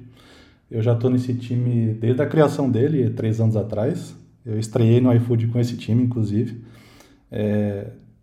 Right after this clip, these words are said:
sou desenvolvedor I O S, mas que nem a Yasmin falou, a gente acaba programando outras coisas <laughs> nesse caminho.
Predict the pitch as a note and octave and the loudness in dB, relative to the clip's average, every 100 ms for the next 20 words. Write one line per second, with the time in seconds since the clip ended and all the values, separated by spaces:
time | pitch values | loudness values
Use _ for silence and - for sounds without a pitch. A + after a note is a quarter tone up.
0 | _ - - D3 C3 C3+ B2+ A#2+ A#2+ A#2+ | _ -4 2 2 2 2 2 4 4 6
1 | A2 A#2 F3+ F3+ - A#2 A2+ A2+ A2+ A2+ | 6 4 2 0 -2 2 4 2 2 -4
2 | - A2+ A#2 A2+ A2+ A#2+ A2+ A#2 C3+ D3+ | -4 0 4 4 2 0 0 2 4 4
3 | A#2+ A#2 A2+ A#2 A2+ A2+ A#2 A2+ A2+ A#2 | 2 0 0 0 0 0 0 2 4 4
4 | A2+ A2+ A#2+ B2 A#2 C3+ D3 D3+ - - | 2 0 0 0 0 2 2 0 -4 -10
5 | - - - - _ - A#2 A#2 B2 A2+ | -16 -20 -20 -20 _ -4 -2 -2 0 2
6 | C#3 E3+ F3 - | 2 2 -2 -8